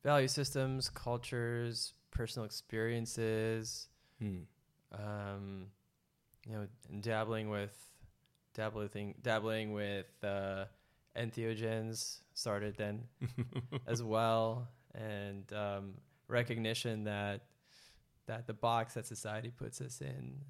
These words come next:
Speaker 1: um, isn't, uh, isn't, isn't everything in the world. It's, there's more to it than that. And there's more of a feeling of connection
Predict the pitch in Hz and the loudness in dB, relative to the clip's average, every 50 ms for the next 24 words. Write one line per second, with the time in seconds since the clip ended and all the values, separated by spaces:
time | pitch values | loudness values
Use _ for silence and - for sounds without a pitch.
0 | - - _ - 50 60 69 69 69 67 67 - - - - - - 110 - _ | -16 -20 _ -10 -10 -8 -6 -6 -8 -8 -8 -10 -12 -12 -14 -14 -14 -16 -18 _
1 | _ _ _ _ _ _ _ _ _ - _ - 120 117 107 - 120 120 120 110 | _ _ _ _ _ _ _ _ _ -18 _ -4 -4 -4 -2 -4 -4 -4 -4 -4
2 | 110 107 110 107 - - - 127 120 117 110 - - 52 - 50 50 - - - | -4 -6 -8 -8 -10 -10 -8 -6 -6 -4 -4 -4 -4 -4 -6 -6 -8 -10 -12 -18
3 | _ _ - 113 113 120 117 107 - - _ _ _ _ - 123 113 123 113 - | _ _ -4 -4 -2 -2 -4 -6 -6 -12 _ _ _ _ -10 -6 -4 -4 -4 -4
4 | 110 107 127 127 123 - - - - - - - - - 76 69 - - - _ | -6 -8 -8 -10 -8 -10 -10 -10 -10 -10 -10 -8 -8 -6 -6 -8 -8 -12 -18 _
5 | _ _ _ - - 139 - - - - - - - - - - 110 107 104 113 | _ _ _ -14 -14 -12 -10 -10 -8 -8 -10 -12 -14 -14 -6 -6 -6 -4 -2 -4
6 | 104 101 101 - - 110 110 107 - - 113 117 117 120 120 110 - - - - | -4 -4 -4 -6 -8 -6 -8 -6 -6 -8 -8 -6 -6 -6 -6 -6 -8 -10 -12 -10
7 | 101 107 101 101 101 - - 110 107 104 101 98 101 - - - 107 101 101 101 | -6 -6 -6 -6 -6 -8 -6 -2 0 0 0 0 -2 -6 -4 -6 -4 -4 -4 -4
8 | 98 98 98 - - 113 101 101 98 - - 107 104 104 | -6 -6 -10 -8 -6 -4 -2 -2 -4 -4 -8 -10 -10 -12